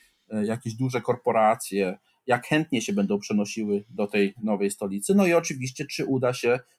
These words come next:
rzeczywiście sprzedawać, e, te mieszkania po, po wysokich cenach, bo takie jest też założenie, że te, te mieszkania jednak będą dedykowane dla ludzi majętnych, prawda? Więc to oni mają tam kupować mieszkania za stosunkowo duże pieniądze i,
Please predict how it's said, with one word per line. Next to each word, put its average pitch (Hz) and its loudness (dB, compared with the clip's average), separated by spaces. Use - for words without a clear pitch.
rzeczywiście 123 -8
sprzedawać, 123 2
e, 123 -4
te 127 -2
mieszkania 120 0
po, 110 -4
po 110 -2
wysokich 120 -4
cenach, 123 4
bo 101 0
takie 104 -4
jest 104 0
też 107 -4
założenie, 113 0
że - -10
te, - -20
te - -20
mieszkania 107 -2
jednak 110 -2
będą 120 -4
dedykowane 139 0
dla 143 -2
ludzi 151 -2
majętnych, 160 -2
prawda? 131 -6
Więc 127 -6
to - -4
oni 139 4
mają 104 -4
tam - -16
kupować 110 2
mieszkania 110 -4
za 107 -6
stosunkowo 107 -2
duże 107 -2
pieniądze 101 -4
i, 139 -2